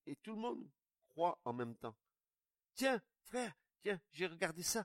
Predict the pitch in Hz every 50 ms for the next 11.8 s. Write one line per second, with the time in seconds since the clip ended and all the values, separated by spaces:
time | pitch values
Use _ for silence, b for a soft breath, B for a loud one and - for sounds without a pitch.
0 | - _ _ 156 147 170 175 170 165 160 160 160 160 165 156 160 156 151 165 165
1 | 143 139 - - 196 170 - _ _ _ 139 131 - 160 143 151 139 131 135 123
2 | - 131 120 131 143 127 123 117 - - - - - 127 131 135 - _ _ _
3 | _ _ _ - 131 - - 131 117 - - - - 151 139 143 139 - - 135
4 | 127 123 117 - _ _ _ _ _ _ _ _ _ - - - - 156 156 -
5 | - - - - - - - - - - - - - - - - - - - -
6 | - - 147 - _ _ _ _ _ - - _ - 165 - b b b b b
7 | _ - 139 127 151 - - 208 175 185 - - 196 190 - 190 180 160 - 208
8 | 190 165 - _ _ _ _ _ _ _ - - 143 - - - 190 208 208 -
9 | - _ _ _ _ - - - - 135 - - 196 175 185 220 233 220 185 _
10 | _ _ _ - 247 254 - _ _ _ _ - 175 - - 247 370 - _ _
11 | - - 381 359 - _ _ _ 254 285 - 143 143 175 180 -